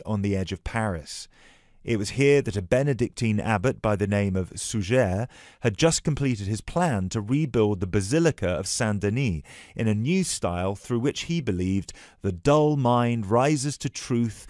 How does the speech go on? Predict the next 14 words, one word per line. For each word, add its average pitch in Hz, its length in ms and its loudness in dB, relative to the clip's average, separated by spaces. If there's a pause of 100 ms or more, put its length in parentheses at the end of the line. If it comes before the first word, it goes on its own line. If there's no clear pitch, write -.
(140)
through 101 300 -2
that 120 320 2
which 104 220 -6
is 95 160 -4
material. 98 760 -4 (960)
This 160 320 4
refers 113 420 2
to - 140 -8
one 151 280 4
architectural 110 640 -2
feature 95 440 -6
in 92 80 -4
particular, - 640 -6 (500)
high 123 460 2